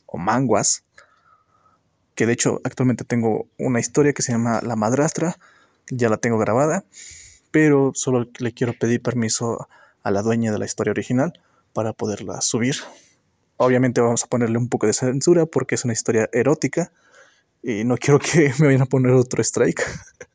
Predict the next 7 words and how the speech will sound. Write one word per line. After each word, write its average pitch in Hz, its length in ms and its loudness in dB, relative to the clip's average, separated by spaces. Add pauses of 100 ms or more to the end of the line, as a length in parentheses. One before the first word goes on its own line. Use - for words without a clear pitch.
(200)
<laughs> - 640 -20
Entonces, 110 800 0 (1160)
pues 107 160 0
voy 113 140 2
a 113 60 -2
tratar 110 380 -4
de 98 260 -8